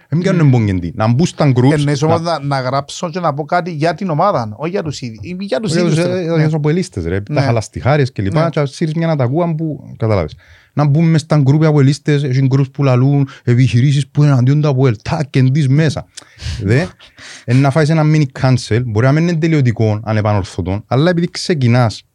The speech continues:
Speaker 1: την επιχείρηση σου, εν τα να μπεις αμέσως
Speaker 2: Ναι,
Speaker 1: σε
Speaker 2: σε
Speaker 1: το πράγμα.
Speaker 2: ιστορία,
Speaker 1: Κάποιος να το
Speaker 2: ας
Speaker 1: δει και
Speaker 2: πούμε.
Speaker 1: να πει, «Ωε, ρε, ήταν πολλά ωραία διαφήμιση, ρε». Με-,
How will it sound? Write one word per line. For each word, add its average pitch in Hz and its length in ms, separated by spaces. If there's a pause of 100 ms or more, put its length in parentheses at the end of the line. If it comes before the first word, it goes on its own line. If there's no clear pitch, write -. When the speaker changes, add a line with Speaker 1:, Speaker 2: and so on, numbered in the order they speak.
(220)
Speaker 1:
την 131 120
επιχείρηση 110 340
σου, 120 400 (1300)
εν 339 160 (100)
τα 247 140
να 226 320
μπεις 113 360
αμέσως 117 360
Speaker 2:
Ναι, 180 60
Speaker 1:
σε 180 100
Speaker 2:
σε 180 120
Speaker 1:
το 180 100
πράγμα. 160 300
Speaker 2:
ιστορία, 165 380
Speaker 1:
Κάποιος 156 220
να 185 180
το 151 60
Speaker 2:
ας 131 60
Speaker 1:
δει 151 60
και 165 60
Speaker 2:
πούμε. 180 140
Speaker 1:
να 131 60
πει, 175 240 (220)
«Ωε, 185 240
ρε, 208 80
ήταν 208 260
πολλά 208 320
ωραία 233 140
διαφήμιση, 143 440
ρε». 139 100
Με-, 214 100